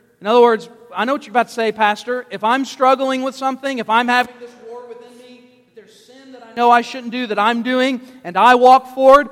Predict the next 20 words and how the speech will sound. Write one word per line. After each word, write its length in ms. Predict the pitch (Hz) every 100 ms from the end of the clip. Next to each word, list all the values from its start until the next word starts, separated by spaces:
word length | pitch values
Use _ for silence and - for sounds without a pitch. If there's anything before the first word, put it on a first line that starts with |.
| - 180
all 180 | 254
those 200 | 311 302
people 300 | - 294 294
are 40 | 269
gonna 160 | 254
look 180 | 247 254
at 80 | 240
me 140 | 254
and 100 | 233
thinking, 400 | 220 233 202 156
"What 140 | 170 -
kind 140 | 208
of 60 | 156
sin 300 | 208 196 170
does 160 | 135
he 200 | 196 302
have?" 220 | 294 113 - _ _ _ _ _ _ _ _ _ _ _ _ _ _ _ _ _ _ _ _ _ _ _ _ _ _ _ _ _ _
No, 120 | 285 320
they 100 | 190
won't. 320 | 160 160